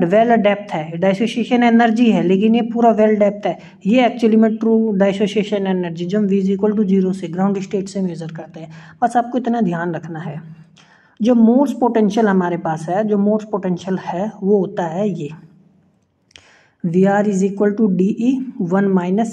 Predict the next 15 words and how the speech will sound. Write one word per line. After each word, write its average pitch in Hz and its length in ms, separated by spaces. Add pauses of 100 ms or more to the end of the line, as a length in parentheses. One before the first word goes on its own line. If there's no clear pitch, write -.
(140)
E 208 80
minus 190 400
alpha 185 300 (160)
R 185 200
E 214 80 (260)
minus 180 360 (800)
ये 220 160
और 190 240 (1000)
होल 180 200
square। - 340 (440)
तो 220 80
ये 220 420
बहुत 196 680
ही 214 380
ज़्यादा 175 640